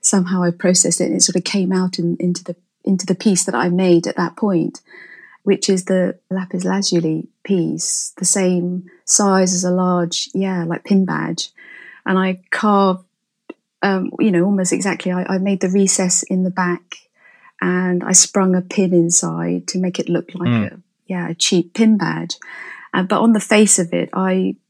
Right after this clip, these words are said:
Speaker 1: decided to just put the emoji face of confused. So there's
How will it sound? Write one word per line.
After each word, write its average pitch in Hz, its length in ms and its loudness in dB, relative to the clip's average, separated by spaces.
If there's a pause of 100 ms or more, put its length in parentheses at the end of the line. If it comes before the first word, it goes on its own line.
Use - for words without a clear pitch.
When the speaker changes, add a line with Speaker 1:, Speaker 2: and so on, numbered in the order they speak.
(320)
Speaker 1:
decided 208 680 2 (380)
to 190 840 4
just - 300 0 (540)
put - 340 2
the 220 400 2
emoji 208 840 2
face 190 420 0
of 180 100 -6 (340)
confused. 180 840 0
So 190 400 -2
there's - 240 -2